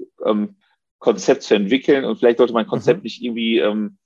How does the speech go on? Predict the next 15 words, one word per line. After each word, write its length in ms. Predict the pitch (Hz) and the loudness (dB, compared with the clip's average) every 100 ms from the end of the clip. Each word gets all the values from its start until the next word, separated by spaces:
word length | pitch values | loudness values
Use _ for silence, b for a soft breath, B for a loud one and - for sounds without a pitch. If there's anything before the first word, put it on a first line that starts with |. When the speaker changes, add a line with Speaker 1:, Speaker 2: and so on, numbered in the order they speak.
| _ _ - | _ _ -12
Speaker 1:
so 60 | 107 | -4
eine 100 | 107 | 0
One-Size-Fits-All-Situation 1600 | 110 - 120 - - - 123 131 - 120 123 120 - 123 120 | 2 2 0 0 -12 -2 0 0 -4 -10 -4 -6 -4 -6 -4
sein. 380 | 113 117 120 117 - | -2 -2 -2 -6 -10
Ähm, 160 | 104 | -8
wir 80 | 104 | -4
machen 180 | 107 117 | -4 -4
einfach 160 | 113 104 | -6 -4
mal 180 | 104 101 | -4 -4
für 240 | - 107 | -6 -4
alle 180 | 107 - | -2 -4
Kunden 240 | - 104 | -6 -6
alle 200 | - 101 | -2 -2
immer 160 | 92 101 | -2 -2
dasselbe. 560 | 92 - 90 90 95 | -4 -2 -4 -4 -8